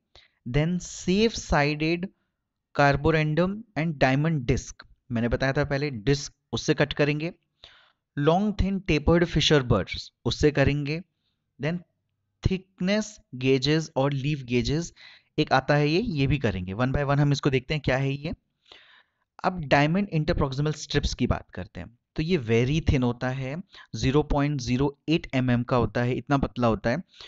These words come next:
made up of stainless steel electrolytic bonded diamond से बना होता है।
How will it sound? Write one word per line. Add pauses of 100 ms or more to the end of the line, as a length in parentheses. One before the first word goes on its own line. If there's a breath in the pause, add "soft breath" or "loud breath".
(260 loud breath)
made
up
of
stainless
steel
electrolytic
bonded
diamond
से
बना
होता
है।